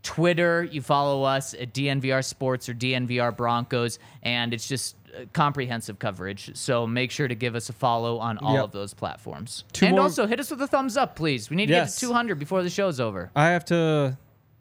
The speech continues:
Speaker 2: oh, I gotta get my thumbs up in. Um, but Jalen Virgil,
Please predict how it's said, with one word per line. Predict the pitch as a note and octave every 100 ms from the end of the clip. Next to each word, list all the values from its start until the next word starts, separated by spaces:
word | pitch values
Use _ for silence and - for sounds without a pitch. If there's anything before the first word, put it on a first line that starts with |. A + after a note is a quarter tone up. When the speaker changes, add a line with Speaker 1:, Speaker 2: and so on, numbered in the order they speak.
| _ _ _
Speaker 2:
oh, | F#2+ C3+ D3
I |
gotta | C#3+ D3+
get | D3+
my | D3+ D3
thumbs | D3 C#3 C3+
up | C3
in. | B2+ B2 - -
Um, | F3+ F#3+
but | G3 F#3+ - - _ _ _ _ _ -
Jalen | D#3 F3 G3 F#3
Virgil, | F#3+ G3+ B3